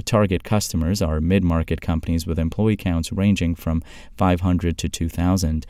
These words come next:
many of which have dedicated budgets for employee support functions.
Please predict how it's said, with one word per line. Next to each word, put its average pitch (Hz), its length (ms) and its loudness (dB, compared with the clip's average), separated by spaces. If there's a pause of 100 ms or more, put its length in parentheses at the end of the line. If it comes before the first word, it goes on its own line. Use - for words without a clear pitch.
(260)
many 190 220 4
of 92 140 2
which 85 220 2
have 78 220 -2
dedicated 92 560 2
budgets 101 400 0
for 87 220 0
employee 80 340 0
support - 400 -4
functions. - 680 -4